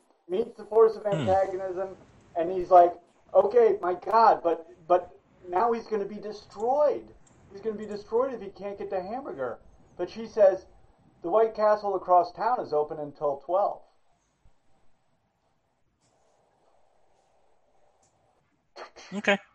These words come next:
Speaker 1: Now the character goes
Speaker 2: Hmm.
Speaker 1: again, right? Um, so like, okay, so this is an example that I sometimes give.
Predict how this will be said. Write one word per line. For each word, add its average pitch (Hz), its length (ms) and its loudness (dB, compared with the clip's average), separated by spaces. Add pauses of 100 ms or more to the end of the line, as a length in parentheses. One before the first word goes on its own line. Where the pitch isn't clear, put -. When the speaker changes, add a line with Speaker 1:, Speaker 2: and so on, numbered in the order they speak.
(720)
Speaker 1:
Now 165 240 4
the 175 80 0
character 165 380 0
goes 151 240 2
Speaker 2:
Hmm. 104 60 -4
Speaker 1:
again, 110 280 -2 (580)
right? 139 280 -2 (1080)
Um, 165 260 2 (760)
so 226 100 8
like, 214 180 4 (680)
okay, 202 320 0
so 202 140 -6
this 233 220 -8
is 202 140 -12
an 202 120 -4
example 165 380 -8
that 143 140 0
I - 40 -16
sometimes 156 320 -4
give. - 180 -8